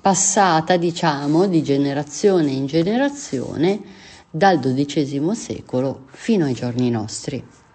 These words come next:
Vediamo invece cosa fare in caso di febbre. Basterà applicare tre piccoli fori nel pane morbido utilizzando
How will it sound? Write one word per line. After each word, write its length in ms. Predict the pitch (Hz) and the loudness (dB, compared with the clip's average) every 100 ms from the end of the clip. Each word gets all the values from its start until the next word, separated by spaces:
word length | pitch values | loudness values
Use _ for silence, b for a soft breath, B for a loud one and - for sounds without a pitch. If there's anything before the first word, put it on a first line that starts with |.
| _ - _ _ _ _ _ _ | _ -20 _ _ _ _ _ _
Vediamo 300 | 233 440 240 | 2 4 4
invece 480 | 214 233 233 - - | 4 4 2 0 -6
cosa 420 | - 269 202 247 | 0 0 2 -2
fare 460 | - 285 294 254 254 | -2 -4 -2 2 2
in 320 | - 196 185 | 2 0 -2
caso 600 | 180 170 170 151 156 156 | -4 -2 0 0 0 -2
di 260 | 151 165 | -2 -4
febbre. 840 | 160 170 160 139 135 151 151 156 - - - _ _ _ _ _ - B B B B B B B - _ | -2 2 2 0 -2 2 2 2 -4 -20 -20 _ _ _ _ _ -20 B B B B B B B -20 _
Basterà 640 | 214 277 - 403 170 123 | 2 2 2 2 2 2
applicare 840 | 160 165 254 285 175 120 117 156 165 | -4 -2 -4 -2 -2 -2 0 -2 0
tre 220 | 220 233 | -2 0
piccoli 520 | 302 302 214 175 165 | 0 -2 0 2 2
fori 460 | 165 208 233 233 208 | 2 2 2 2 2
nel 260 | 170 156 | 2 0
pane 460 | 156 160 156 147 139 | 0 -2 0 0 0
morbido 840 | 123 117 123 123 147 170 240 269 | -2 -2 -4 -4 -2 -2 -4 -4
utilizzando 1120 | - 269 - 339 277 160 165 139 123 123 120 | -6 0 4 6 4 4 0 2 0 0 -2